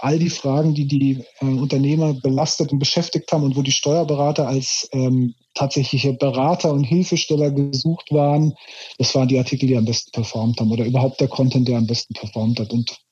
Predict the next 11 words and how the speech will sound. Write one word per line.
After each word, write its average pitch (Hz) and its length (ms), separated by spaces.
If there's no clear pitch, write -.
das 131 140
ist 147 140
halt 143 140
die 135 80
alte 131 280
Weisheit, 120 380
sobald 139 340
du 151 60
Mehrwert 160 480
stiften - 400
kannst - 520